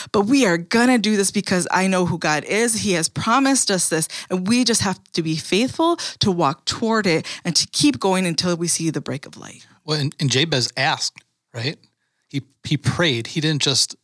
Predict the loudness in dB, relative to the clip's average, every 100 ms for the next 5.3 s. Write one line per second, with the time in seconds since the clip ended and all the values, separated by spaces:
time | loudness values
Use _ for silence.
0 | -10 -4 -2 -2 0 -2 -2 -6 -6 -4
1 | -4 -4 -8 -10 -20 _ _ -8 -4 -2
2 | -2 0 -2 -2 -4 -6 -8 -8 -8 -4
3 | -4 -4 -6 -4 -4 -4 -6 -6 -6 -4
4 | -2 -2 -4 -6 -8 -6 -6 -6 -6 -6
5 | -6 -6